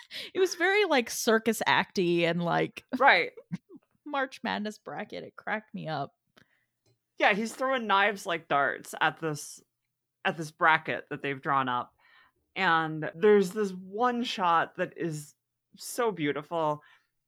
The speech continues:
Speaker 2: It's just Mickey posing like he's deep in thought, and there is just an outline of knives perfectly tracing his figure. <laughs>
Speaker 1: It's so good. So here we find out another student council member's stand,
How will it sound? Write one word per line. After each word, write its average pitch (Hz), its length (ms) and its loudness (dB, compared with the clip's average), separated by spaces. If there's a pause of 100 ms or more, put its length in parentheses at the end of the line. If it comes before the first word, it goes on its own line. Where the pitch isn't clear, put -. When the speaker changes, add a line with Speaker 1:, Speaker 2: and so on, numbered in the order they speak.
Speaker 2:
It's 180 140 -2
just 180 200 -2
Mickey 196 440 -2
posing 196 880 -2 (400)
like 190 120 2
he's 190 320 -4 (380)
deep 262 300 -2
in 190 240 0
thought, 175 440 6 (360)
and 175 160 0
there 233 160 10
is 190 100 6
just 185 160 -4
an 151 220 0
outline 208 540 0
of 156 180 -6
knives 151 680 2 (180)
perfectly 185 600 0
tracing 170 580 0
his 156 340 -4
figure. 147 420 -4 (460)
<laughs> - 40 -20 (420)
Speaker 1:
It's 233 220 -2
so 214 400 2
good. 139 380 -4 (300)
So - 220 6
here 359 400 2
we 247 160 0
find 202 360 2
out 185 300 2
another 208 460 2
student 170 360 -6
council 170 320 -8
member's 156 440 -8
stand, 147 560 -6